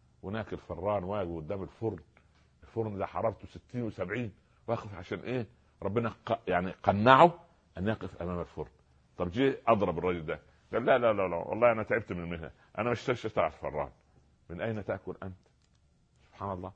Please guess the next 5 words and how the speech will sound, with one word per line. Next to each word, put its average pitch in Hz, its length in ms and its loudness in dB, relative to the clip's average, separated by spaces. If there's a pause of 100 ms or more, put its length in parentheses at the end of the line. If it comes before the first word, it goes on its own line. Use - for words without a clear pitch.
(160)
طيب 85 160 0
بلاش 101 260 4
دي، 95 180 -8 (500)
خلي 113 420 0 (520)
عمال 104 540 0